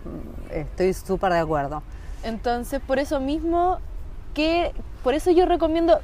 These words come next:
Speaker 2: eh, eso es uno de los puntos que yo creo que raya en mi, mi sensación de decirles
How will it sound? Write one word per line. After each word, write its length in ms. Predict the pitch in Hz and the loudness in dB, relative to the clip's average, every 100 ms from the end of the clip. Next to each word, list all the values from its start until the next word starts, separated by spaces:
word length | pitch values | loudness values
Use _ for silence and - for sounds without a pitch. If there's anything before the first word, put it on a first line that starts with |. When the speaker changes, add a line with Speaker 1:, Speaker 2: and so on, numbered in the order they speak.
| - 294 | 0 -2
Speaker 2:
eh, 80 | 330 | 0
eso 180 | - 494 | 0 0
es 100 | 480 | 0
uno 100 | 453 | 4
de 60 | 415 | 4
los 100 | 370 | 4
puntos 360 | 370 392 427 | 2 0 0
que 120 | 349 294 | 2 2
yo 100 | 277 | 2
creo 240 | 330 349 | 2 4
que 300 | 320 320 285 - - 226 | 4 2 0 -8 -10 -4
raya 320 | 269 311 330 | 0 4 6
en 100 | 320 | 4
mi, 140 | 277 269 233 208 | 2 -2 -6 -6
mi 320 | 240 240 240 226 - | -6 -6 -6 -8 -8
sensación 460 | 226 220 208 269 277 | -8 -6 -6 -2 2
de 80 | |
decirles 540 | 277 226 277 277 277 | 4 2 0 0 0